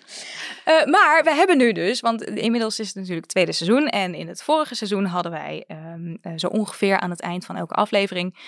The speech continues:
een tip van de boekhandelaar. Die rubriek hebben we nu een klein beetje aangepast,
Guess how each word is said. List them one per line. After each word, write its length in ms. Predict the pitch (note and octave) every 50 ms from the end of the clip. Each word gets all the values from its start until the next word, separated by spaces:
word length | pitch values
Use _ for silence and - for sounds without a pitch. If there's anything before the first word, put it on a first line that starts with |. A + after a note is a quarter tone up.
| - - - -
een 100 | - A3+
tip 240 | G#3+ A3 G#3 G3+ - _
van 160 | _ - F3
de 80 | E3 D#3+
boekhandelaar. 720 | D3 E3+ E3 - G3 G#3+ A#3+ B3 C4 C#4 D#4 F4+ A4 - _ _ - - - - - - _ _
Die 300 | _ - F#3+ G#3+ C#4 C#4+
rubriek 400 | C4 B3+ A3+ G3 G#3 B3 D4 C#4+
hebben 260 | - - A3+ A3+ A3+ A3
we 80 | A3
nu 180 | A3 A3 A3+ -
een 220 | - G#3+ A3+ A#3 _ _
klein 480 | _ - - D#4 E4 F4 F#4 G4+ A4 A4+ G4+
beetje 480 | F4+ D#4 D4+ C#4 - B3+ A3+ G3 - - _ _ _ _
aangepast, 840 | - E3+ E3+ F3+ F#3 - - A#3 - - - A4 A#4 - - -